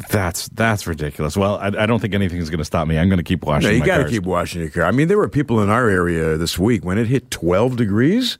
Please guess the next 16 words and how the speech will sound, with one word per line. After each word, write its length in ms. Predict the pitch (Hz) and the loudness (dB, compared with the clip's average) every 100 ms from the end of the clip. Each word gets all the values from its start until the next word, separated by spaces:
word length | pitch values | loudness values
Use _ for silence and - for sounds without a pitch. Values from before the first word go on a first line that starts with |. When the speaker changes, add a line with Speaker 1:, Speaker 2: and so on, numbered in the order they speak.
| - | -6
Speaker 1:
Yep. 180 | 90 - _ _ | -6 -6 _ _
Speaker 2:
Every 300 | 175 170 160 | -2 2 0
car 200 | - 127 | 2 0
w-, 160 | 123 110 | 2 0
that 160 | 98 95 | 0 0
you 120 | 95 | 0
haven't 180 | 95 87 | 0 -2
seen 260 | - 135 123 | 0 0 0
for, 100 | 98 | 0
like, 160 | 80 | -2
five 240 | - 90 85 | 0 0 0
or 60 | |
six 260 | 80 85 - | -4 -8 -4
months 280 | 80 85 - | -4 -2 -2
was 180 | 78 | 0
out. 220 | 76 92 | 0 0